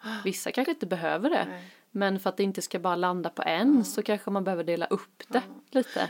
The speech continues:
Speaker 1: Ja, men och sen är vi ju
Speaker 2: Packa
Speaker 1: olika.
Speaker 2: dagen innan
Speaker 1: Ja.
Speaker 2: kanske man skulle kunna göra någon gång.
Speaker 1: Ja, eller hur?
Speaker 2: Ja.
Speaker 1: Till och med det.
Speaker 2: Till och med kanske packa in i bilen
Speaker 1: Mm.
Speaker 2: eller sånt så att det blir
Speaker 1: Mm.
Speaker 2: smidigt.
Speaker 1: Mm.
Speaker 2: Men det är ju det där, man får hitta sina tricks.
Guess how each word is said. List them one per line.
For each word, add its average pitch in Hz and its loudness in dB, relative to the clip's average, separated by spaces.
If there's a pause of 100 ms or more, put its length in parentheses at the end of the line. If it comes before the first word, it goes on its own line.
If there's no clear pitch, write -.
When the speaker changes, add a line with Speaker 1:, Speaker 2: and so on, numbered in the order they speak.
Speaker 1:
Ja, 175 2
men 190 2
och 208 -2
sen 208 0
är 233 0
vi 220 0
ju 202 2
Speaker 2:
Packa 214 2
Speaker 1:
olika. 208 6
Speaker 2:
dagen 175 6
innan 202 6
Speaker 1:
Ja. 220 2
Speaker 2:
kanske 269 6
man 277 4
skulle 277 -8
kunna 294 6
göra 269 6
någon 262 4
gång. 262 2
Speaker 1:
Ja, 247 8
eller 220 4
hur? 202 6
Speaker 2:
Ja. 226 12
Speaker 1:
Till 240 6
och 220 10
med 208 8
det. 196 6 (100)
Speaker 2:
Till 269 8
och 269 12
med 247 10
kanske 226 6
packa 214 2
in 196 0
i 190 0
bilen 165 2
Speaker 1:
Mm. 220 4
Speaker 2:
eller 240 6
sånt 202 4
så - -2
att 160 -8
det 180 -2
blir 185 -2
Speaker 1:
Mm. 175 -2
Speaker 2:
smidigt. 208 2
Speaker 1:
Mm. 180 -6 (500)
Speaker 2:
Men 226 -6
det 214 0
är 214 2
ju 240 8
det 226 0
där, 180 0 (640)
man 185 -8
får 196 0
hitta 190 -2
sina 165 -6
tricks. 175 -2